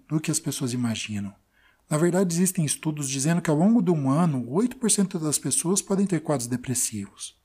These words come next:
Mas há outros estudos que indicam porcentagens ainda maiores, com pelo menos dez a vinte por cento da população afetada ao longo da vida, inclusive.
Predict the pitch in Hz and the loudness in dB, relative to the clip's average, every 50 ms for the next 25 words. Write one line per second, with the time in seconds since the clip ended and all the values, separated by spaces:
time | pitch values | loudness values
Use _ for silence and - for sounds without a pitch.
0 | _ _ _ _ _ - 165 160 156 220 247 277 269 269 233 208 190 165 - - | _ _ _ _ _ -2 0 0 0 2 0 0 0 0 2 2 2 2 2 0
1 | 226 196 - - - - 196 196 202 196 165 147 190 202 - 233 214 196 202 180 | 0 0 0 -2 0 2 4 4 6 4 4 2 0 0 0 -2 0 0 0 0
2 | - 185 165 - 175 180 - - 175 190 175 185 214 247 226 214 190 143 123 123 | 0 -2 -2 2 2 4 4 4 4 4 2 2 2 2 2 2 2 2 2 2
3 | 127 147 156 143 113 101 - - - - - _ _ _ _ _ _ _ _ - | 4 4 4 2 0 -2 -4 -6 -6 -6 -8 _ _ _ _ _ _ _ _ -6
4 | - 156 143 - - 151 147 147 160 170 170 143 123 123 139 147 165 175 170 147 | -4 -4 -4 -2 0 0 2 2 2 2 0 0 -2 -2 0 2 2 4 4 2
5 | 147 131 139 151 - - - 151 135 - 151 143 - - 156 147 - 147 - - | 2 0 -2 -2 -2 0 0 0 0 2 0 -2 -4 -4 -8 -6 -6 -6 -4 -2
6 | 143 131 - 156 135 - - 139 131 - 143 139 135 135 135 135 139 131 135 135 | 0 0 0 0 -2 -4 -4 -4 -2 0 0 2 2 2 2 2 0 0 0 0
7 | 135 123 110 117 123 120 117 123 123 - - 139 123 110 104 104 101 101 - | 0 -2 -2 -2 -4 -2 -4 -4 -6 -6 -6 -6 -4 -4 -4 -4 -6 -8 -8